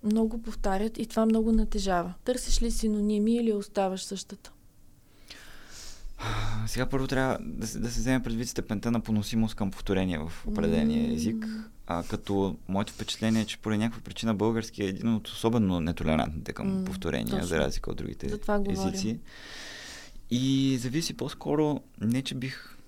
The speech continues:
Speaker 2: потърсил с-, синонима, ми бих, а, поразредил. В смисъл, някъде, където мога да изпусна, бих изпуснал.
Speaker 1: М, хватки са. Просто
Speaker 2: М,
Speaker 1: ситуацията
Speaker 2: м.
Speaker 1: беше такава: шикаро.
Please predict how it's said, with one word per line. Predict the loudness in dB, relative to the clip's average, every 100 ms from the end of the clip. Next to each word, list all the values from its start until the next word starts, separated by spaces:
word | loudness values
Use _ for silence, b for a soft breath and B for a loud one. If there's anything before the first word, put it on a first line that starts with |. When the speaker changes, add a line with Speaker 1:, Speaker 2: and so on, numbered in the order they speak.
| b b b
Speaker 2:
потърсил | -8 -2 -2 -2
с-, | -8 -10 -8
синонима, | 0 4 4 4
ми | 2 2
бих, | 0 -4 -4 -4
а, | -2 -2 -4 -6 -10 -16 -20 -20 -20 -4
поразредил. | 0 4 4 4 2 0 -10 b b b -12
В |
смисъл, | -4 2
някъде, | 2 2 -2
където | 0 0 2
мога | 2
да | 2
изпусна, | 0 -2 -2 0
бих | -2
изпуснал. | -4 -6 -4 -4 B B B B B B -8 -8 -8
Speaker 1:
М, | -6 -6 -6
хватки | -2 2 2 0 -4
са. | -4 -4 -2
Просто | -2 0 2
Speaker 2:
М, | 4
Speaker 1:
ситуацията | 6 6 6 6 6
Speaker 2:
м. | 6
Speaker 1:
беше | 4 2
такава: | 0 2 2
шикаро. | 2 -2 2 4 4